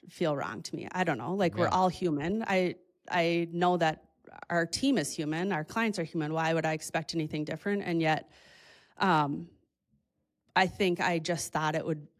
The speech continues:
Speaker 1: it'd be easier. And I, and I just thought, I, I just thought my own, like, feelings and emotions were a liability. And I just wanted to, like,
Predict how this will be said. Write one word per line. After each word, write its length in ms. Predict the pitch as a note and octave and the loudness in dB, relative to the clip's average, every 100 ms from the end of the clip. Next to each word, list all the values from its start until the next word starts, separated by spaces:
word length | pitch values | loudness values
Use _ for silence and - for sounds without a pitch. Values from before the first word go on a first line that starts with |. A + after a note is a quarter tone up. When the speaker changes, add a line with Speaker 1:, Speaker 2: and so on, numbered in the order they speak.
| - | -4
Speaker 1:
it'd 240 | E3+ D#3 | -2 -2
be 220 | D#3+ D#3 G#3 | -2 -2 0
easier. 360 | G#3 G3+ G3 | 2 4 4
And 160 | F3 D#3 | 4 2
I, 80 | C#3+ | 0
and 280 | F3 E3 E3 - _ _ F#3 | 0 2 0 -4 _ _ 0
I 80 | |
just 220 | A3 D#4 - | 2 0 2
thought, 240 | E3+ E3 - | 2 2 0
I, 100 | E3+ | -2
I 140 | - F#3 | 0 0
just 240 | G3+ - | -2 -2
thought 160 | F3 D#3+ | -2 0
my 140 | E3+ | -2
own, 420 | D3+ D#3+ D#3 E3 - | -2 -2 0 0 -2
like, 200 | E3 D#3+ | -8 -6
feelings 420 | - E3+ D#3+ D#3 | -4 -2 -2 -2
and 140 | D#3 | -4
emotions 480 | D3+ D3+ D3+ D#3+ D3+ | -4 -4 -6 -6 -6
were 80 | D3 | -6
a 80 | C#3+ | -6
liability. 640 | C#3+ C3+ - - - - | -6 -8 -10 -12 -12 -12
And 160 | - E3 | -8 -6
I 100 | D#3+ | -6
just 240 | D#3 D#3+ | -6 -8
wanted 380 | E3+ D#3+ D#3 D#3 | -6 -4 -4 -6
to, 120 | - D3+ | -10 -10
like, 280 | C#3+ - | -10 -12